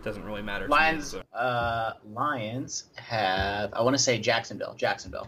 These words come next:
Speaker 1: So we have talked about Bucks and Bears a little bit, but let's quickly hit on it from a statistical perspective. I think we've given our thoughts and feelings on this game. I've gotten into yet another discussion about this Bears team and how good they're gonna be in the second half of the season.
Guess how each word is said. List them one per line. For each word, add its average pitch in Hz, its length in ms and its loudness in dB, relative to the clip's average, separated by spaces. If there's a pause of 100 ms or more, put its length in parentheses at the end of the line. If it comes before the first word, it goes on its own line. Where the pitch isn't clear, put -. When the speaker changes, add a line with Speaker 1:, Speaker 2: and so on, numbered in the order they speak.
(3500)
Speaker 1:
So 143 300 6 (760)
we 165 120 10
have 170 180 6
talked 214 260 8
about 180 220 10
Bucks 156 240 6
and 139 80 2
Bears 135 460 6 (120)
a 127 80 2
little 123 200 6
bit, 123 300 4
but 120 80 2
let's 135 160 4
quickly 147 400 6
hit 127 140 6
on 117 200 4
it 113 120 -2
from 113 220 0
a 110 80 -2
statistical 120 580 -2
perspective. 113 680 0
I 107 80 0
think 113 200 -2
we've 110 140 -4
given 113 240 -2
our 107 100 -4
thoughts 113 360 -2
and 101 100 -8
feelings 113 360 -2
on 104 80 -2
this 104 140 -6
game. 110 240 -2
I've 107 120 -6
gotten 110 200 -2
into 110 240 -4
yet 110 200 2
another 113 280 2
discussion 110 480 0
about 104 260 0
this 104 100 -4
Bears 107 320 -4
team 113 280 -4
and 104 100 -4
how 113 140 2
good 117 240 2
they're 117 100 0
gonna 117 180 2
be 117 160 -2
in 107 60 -2
the 104 60 -6
second 120 320 -2
half 113 220 2
of 98 100 -6
the - 60 -12
season. 107 320 -4